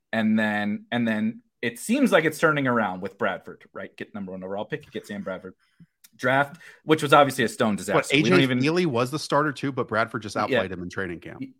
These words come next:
Speaker 1: correct.
Speaker 2: Yeah.
Speaker 1: Um, don't get me into sleeves. Sleeves. Sam Bra-, Sammy Sleeves is, uh, is, is Bradford. Um, that's where Kirk Cousins learned,
Speaker 2: Who,
Speaker 1: learned
Speaker 2: who
Speaker 1: to
Speaker 2: was
Speaker 1: wear
Speaker 2: the, so
Speaker 1: rock
Speaker 2: it was Danny Amendola, something Gibson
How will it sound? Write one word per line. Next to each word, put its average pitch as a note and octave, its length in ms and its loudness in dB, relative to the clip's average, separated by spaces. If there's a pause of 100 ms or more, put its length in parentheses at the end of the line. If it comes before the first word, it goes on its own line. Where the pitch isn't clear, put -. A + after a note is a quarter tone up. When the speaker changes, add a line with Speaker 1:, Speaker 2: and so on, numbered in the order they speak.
(120)
Speaker 1:
correct. B2+ 500 0 (180)
Speaker 2:
Yeah. G#2+ 320 2
Speaker 1:
Um, F#2+ 160 -10 (160)
don't F3 200 6
get F3+ 100 6
me D3+ 140 4
into A#2 140 2
sleeves. F#2+ 680 -6
Sleeves. C3+ 440 -4
Sam D#3+ 240 0
Bra-, C#3+ 200 6
Sammy E3+ 320 -2
Sleeves G#2 520 -6 (120)
is, G#2 260 -8
uh, G2+ 580 -6
is, G#2+ 280 -14
is G#2+ 140 -16
Bradford. G2+ 640 -10
Um, F#2 300 -12 (600)
that's B2+ 160 -6
where C3+ 100 0
Kirk C3 260 -2
Cousins G2 360 -2
learned, F2+ 320 -10 (200)
Speaker 2:
Who, G#2 60 -4
Speaker 1:
learned G2 180 0
Speaker 2:
who - 40 -10
Speaker 1:
to A3+ 60 0
Speaker 2:
was F4 200 0
Speaker 1:
wear G#3 260 0
Speaker 2:
the, G#2 80 0
so F#3 100 2
Speaker 1:
rock F#3 100 -2
Speaker 2:
it F#3 40 2
was D#3 300 0
Danny G3+ 360 -2
Amendola, B2+ 720 -2 (560)
something F3+ 500 -4
Gibson D#4+ 580 -2